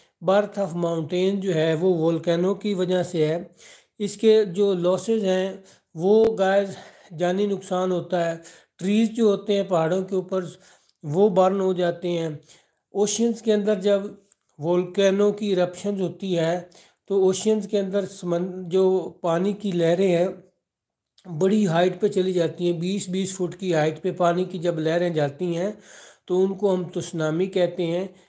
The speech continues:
जिससे ये बड़ी तबाही मचाते हैं। तो गाइस, this was all about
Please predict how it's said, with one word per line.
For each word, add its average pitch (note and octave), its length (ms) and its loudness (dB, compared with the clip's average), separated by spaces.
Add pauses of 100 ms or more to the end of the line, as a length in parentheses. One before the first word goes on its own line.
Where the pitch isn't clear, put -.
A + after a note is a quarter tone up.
(160)
जिससे F#3+ 280 -2
ये F#3 140 2
बड़ी E3 260 0
तबाही E3+ 420 0
मचाते D#3+ 460 -2
हैं। F#3+ 260 -4 (260)
तो G3 80 -4
गाइस, G#3 260 4
this G#3+ 220 -2
was G#3+ 220 2
all G3 240 2
about F#3 360 -2